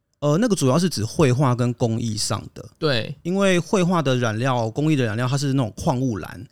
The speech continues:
Speaker 2: 嗯。
Speaker 1: 所以矿物蓝本身在自然界非常的稀有嘛。
Speaker 2: 嗯。
Speaker 1: 我记得以前欧洲的绘画上，蓝色是非常贵的染料。它在文艺复兴时代开始啊，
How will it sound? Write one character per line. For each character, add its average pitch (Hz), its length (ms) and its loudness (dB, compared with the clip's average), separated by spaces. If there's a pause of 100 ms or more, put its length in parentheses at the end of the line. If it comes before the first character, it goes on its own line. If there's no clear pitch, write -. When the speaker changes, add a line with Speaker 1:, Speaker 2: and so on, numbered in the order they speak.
(120)
Speaker 2:
嗯。 151 340 -2
Speaker 1:
所 - 180 -2
以 160 120 4
矿 226 200 -2
物 208 120 2
蓝 131 160 2
本 110 180 -2
身 139 100 -2
在 151 120 0
自 147 160 -4
然 120 120 0
界 127 160 -2
非 123 160 -2
常 117 120 0
的 110 100 -4
稀 107 380 -2
有 87 260 -8
嘛。 80 180 -16 (200)
Speaker 2:
嗯。 143 240 -10 (480)
Speaker 1:
我 139 120 -6
记 220 220 -2
得 131 220 2
以 123 120 -2
前 120 440 0
欧 151 160 2
洲 143 420 2
的 113 160 0
绘 131 220 0
画 120 200 0
上， 113 380 -2 (220)
蓝 120 240 -4
色 151 180 0
是 143 100 0
非 143 240 0
常 110 200 -2 (120)
贵 120 220 2
的 98 100 -6
染 87 280 -10
料。 95 200 -10 (440)
它 180 120 -6
在 165 460 2
文 135 160 2
艺 165 60 2
复 165 100 -4
兴 156 160 0
时 120 140 -4
代 127 160 0
开 123 260 -2
始 107 220 -4
啊， 87 240 -8